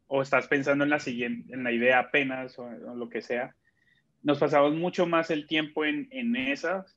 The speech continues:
y es un proceso y uno tiene que encontrar como,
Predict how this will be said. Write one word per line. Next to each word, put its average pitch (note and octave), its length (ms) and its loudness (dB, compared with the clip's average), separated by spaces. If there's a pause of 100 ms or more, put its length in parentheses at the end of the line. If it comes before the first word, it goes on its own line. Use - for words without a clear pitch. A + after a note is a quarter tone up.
y A#2 140 -6
es A2+ 100 -6
un C3 100 -10
proceso C3+ 460 -4
y B2 120 -4
uno A#2 180 -10
tiene B2 240 -6
que B2 100 -6
encontrar A#2+ 560 0
como, A#2+ 460 -4